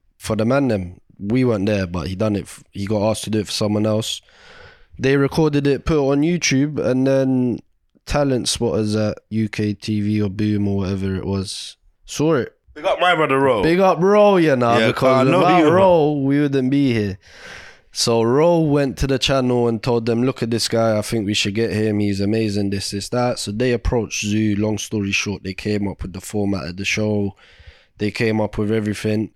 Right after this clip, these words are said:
Speaker 1: and then they wanted to do a pilot. And originally they wanted to, like, established influencers, verified people who are already in the T V world or whatever,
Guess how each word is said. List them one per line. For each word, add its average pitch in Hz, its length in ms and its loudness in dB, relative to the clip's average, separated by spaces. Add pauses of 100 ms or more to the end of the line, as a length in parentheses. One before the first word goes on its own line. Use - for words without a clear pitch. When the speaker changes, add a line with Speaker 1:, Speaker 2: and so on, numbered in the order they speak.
(160)
Speaker 1:
and 117 200 -2
then 110 560 0 (160)
they 110 120 0
wanted 110 300 0
to 113 80 -6
do 110 160 0
a 104 60 -2
pilot. 127 460 0 (440)
And 101 160 -2
originally 113 580 0
they 120 220 0
wanted 98 320 -2
to, 110 180 -2
like, 98 400 -4
established 98 600 -4
influencers, 95 1120 -8
verified 95 580 -8
people 92 460 -10
who 95 140 -8
are 98 40 -6
already 98 420 -6
in 92 160 -8
the 92 120 -10
T 98 280 -8
V 95 280 -6
world 92 340 -8
or 90 100 -12
whatever, 90 480 -12